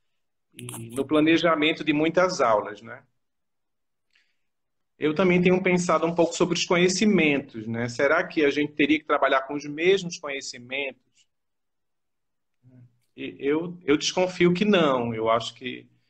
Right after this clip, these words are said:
É, não quero prescrever, mas eu acho que a gente teria que repensar também os conhecimentos que circulam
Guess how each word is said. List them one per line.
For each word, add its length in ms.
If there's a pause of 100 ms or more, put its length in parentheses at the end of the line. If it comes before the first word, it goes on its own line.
(580)
É, 420
não 140
quero 260
prescrever, 840
mas 400
eu 200
acho 520
que 120
a 100
gente 240
teria 340
que 120
repensar 600
também 880
os 140
conhecimentos 960
que 140
circulam 920